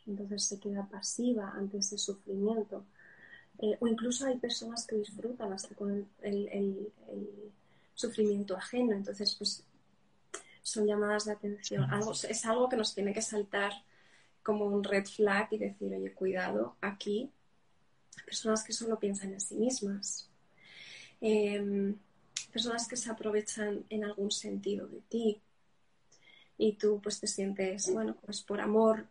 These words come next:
eh, tratas de, de, bueno, te dejas de alguna manera manipular o, o tratas de agradar a la otra persona por amor y sientes que,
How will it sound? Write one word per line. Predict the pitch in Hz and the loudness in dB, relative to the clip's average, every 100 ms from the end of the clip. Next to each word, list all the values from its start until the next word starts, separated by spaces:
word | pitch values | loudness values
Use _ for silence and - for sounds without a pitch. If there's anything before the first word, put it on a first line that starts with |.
| - | -4
eh, | 208 196 196 196 - - _ | 0 0 -2 -4 -6 -12 _
tratas | - 226 220 220 - | 2 2 2 -2 2
de, | 208 202 208 _ _ - - | 2 2 -2 _ _ -20 -6
de, | 214 208 202 196 202 190 - - _ _ _ _ - - _ - _ _ _ _ _ _ _ _ _ - | 2 4 4 0 -2 -4 -6 -12 _ _ _ _ -20 -20 _ -20 _ _ _ _ _ _ _ _ _ -12
bueno, | 247 254 - _ | -6 -6 -6 _
te | - | 2
dejas | 226 247 - 240 | 4 4 4 4
de | |
alguna | 233 226 - | 2 0 -4
manera | 214 214 220 | 0 2 4
manipular | 214 214 214 208 190 190 240 254 247 | 6 6 6 4 2 2 0 -2 0
o, | 196 185 - | 0 -2 -4
o | 208 | -8
tratas | 202 208 214 214 | -4 -4 -2 -2
de | 214 | -2
agradar | 202 185 196 233 226 | 0 -2 -2 -2 -2
a | |
la | 208 | -4
otra | 202 196 | -4 -12
persona | - - 202 196 | -8 -4 -2 -2
por | 196 185 | -4 -4
amor | 190 214 220 | 0 0 2
y | 214 | 0
sientes | - 202 196 196 | -2 -4 -4 -4
que, | - 196 | 0 0